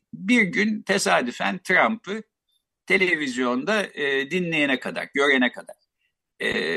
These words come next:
Trump işte bir mitingde konuşuyor, bu da televizyonda dinliyor. Diyor ki adam, bu genç adam, e, "Bir on dakika dinledikten sonra çok hayran oldum ve dedim ki,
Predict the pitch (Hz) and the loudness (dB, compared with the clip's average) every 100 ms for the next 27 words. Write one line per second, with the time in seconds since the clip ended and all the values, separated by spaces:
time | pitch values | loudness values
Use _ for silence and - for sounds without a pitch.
0 | - - - - 214 190 - 131 - 185 | -4 -8 -10 -2 2 2 2 -4 -2 0
1 | 170 151 147 151 143 131 - - - 180 | 0 -2 -2 -4 0 -2 -2 -4 0 0
2 | 151 139 139 131 131 123 120 120 117 110 | 0 -4 -2 2 2 2 2 0 0 -4
3 | - 85 90 156 226 - _ _ _ - | -6 -6 -2 0 0 -4 _ _ _ 0
4 | 240 262 190 131 117 - _ 120 123 139 | 2 4 4 2 0 -14 _ 0 4 4
5 | 185 - - 117 113 127 123 107 107 220 | 2 -4 -8 -4 2 2 2 -2 0 0
6 | 214 - 143 147 147 226 - 220 226 165 | 0 -6 -10 -8 -2 -2 4 6 6 2
7 | - 156 190 190 180 - - 170 135 120 | -2 -10 -6 -4 -6 -6 -2 -2 0 0
8 | 113 190 226 - _ _ - 220 180 127 | 0 0 -2 -8 _ _ 0 2 4 4
9 | 113 104 104 104 202 190 175 202 196 160 | 4 2 0 -4 -6 -4 0 0 0 -4
10 | - 226 | -6 -8